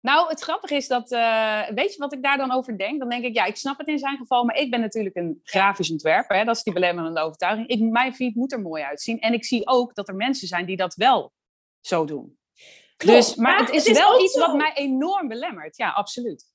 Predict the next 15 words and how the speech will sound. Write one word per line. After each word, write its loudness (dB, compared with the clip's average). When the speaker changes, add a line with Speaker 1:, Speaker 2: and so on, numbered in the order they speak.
Speaker 2:
Maar 2
ben 4
jij 2
een -2
persoon -2
die 2
het -4
en 2
mooi 2
kan 0
maken -2
en 0
waarde 2
kan -8
overbrengen? -12